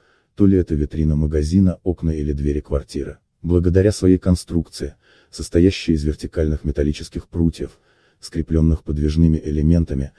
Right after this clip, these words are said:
они не только выполняют функции по своему прямому предназначению, а являются дополнительным декоративным оформлением.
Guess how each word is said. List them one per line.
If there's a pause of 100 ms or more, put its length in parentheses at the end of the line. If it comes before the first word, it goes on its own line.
(200)
они
не
только
выполняют
функции
по
своему
прямому
предназначению, (240)
а
являются
дополнительным
декоративным
оформлением.